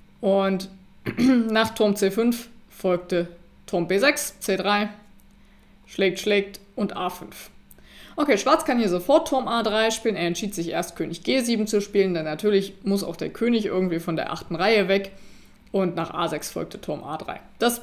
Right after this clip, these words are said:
wäre einfach Zugumstellung. Nach König G drei kommt der nächste interessante Moment. Auch hier ist es wieder wichtig zu verstehen, was ist eigentlich der weiße Plan?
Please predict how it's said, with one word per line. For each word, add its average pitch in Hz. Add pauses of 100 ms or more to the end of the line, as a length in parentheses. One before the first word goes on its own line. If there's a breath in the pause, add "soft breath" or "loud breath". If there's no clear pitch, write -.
wäre 196
einfach 156
Zugumstellung. - (1300 loud breath)
Nach -
König 233
G 339
drei 262 (300)
kommt 202
der 202
nächste 220
interessante -
Moment. 135 (960)
Auch 233
hier 320
ist -
es 240
wieder 202
wichtig 240
zu 214
verstehen, 196 (280 loud breath)
was 247
ist -
eigentlich 233
der 185
weiße 180
Plan? 160